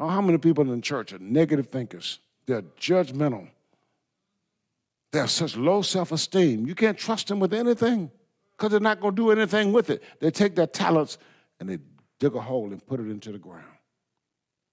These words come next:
The man said, "Well, if you knew that I was like this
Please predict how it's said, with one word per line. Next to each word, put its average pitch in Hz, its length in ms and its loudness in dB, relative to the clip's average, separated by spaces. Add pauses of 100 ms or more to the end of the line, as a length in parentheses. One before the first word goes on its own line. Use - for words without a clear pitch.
(500)
The 254 100 -6
man 277 320 4
said, 269 400 4 (1000)
"Well, 285 260 4
if 240 240 4
you 381 320 4
knew 311 480 4 (1700)
that 302 180 4
I 294 160 2
was 277 240 4
like 311 340 4
this 254 540 4